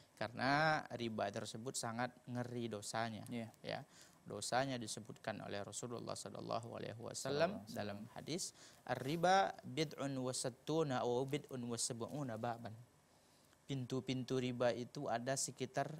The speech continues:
Speaker 1: enam puluh atau tujuh puluh sekian.
Speaker 2: Hmm.
Speaker 1: Aisaruha, yang paling ringan pintu riba itu,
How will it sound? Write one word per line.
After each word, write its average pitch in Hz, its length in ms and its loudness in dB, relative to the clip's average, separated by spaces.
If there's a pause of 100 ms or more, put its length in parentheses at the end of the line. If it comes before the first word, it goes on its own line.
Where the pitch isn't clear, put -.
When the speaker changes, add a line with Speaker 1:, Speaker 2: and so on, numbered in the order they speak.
(120)
Speaker 1:
enam 127 360 0
puluh 135 320 0
atau 127 260 -2
tujuh 131 300 -4
puluh 127 320 0
sekian. 123 400 0 (160)
Speaker 2:
Hmm. 123 240 -8 (480)
Speaker 1:
Aisaruha, 143 880 8 (400)
yang 120 160 -2
paling 127 400 2
ringan 156 560 2 (160)
pintu 123 320 -4
riba 120 320 0
itu, 117 320 -2